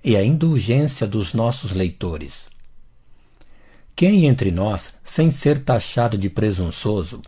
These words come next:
poderia se gabar de possuir o espírito de método e de organização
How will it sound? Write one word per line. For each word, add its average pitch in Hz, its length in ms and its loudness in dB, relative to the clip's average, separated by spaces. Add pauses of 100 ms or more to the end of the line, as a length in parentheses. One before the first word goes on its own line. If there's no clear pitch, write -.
(220)
poderia 135 560 4
se 135 160 -2
gabar 104 520 0
de 113 160 -4
possuir 135 600 0
o 107 80 2
espírito 139 680 0
de 98 200 -2
método 90 720 -2
e 104 120 -2
de 98 160 0
organização 104 920 2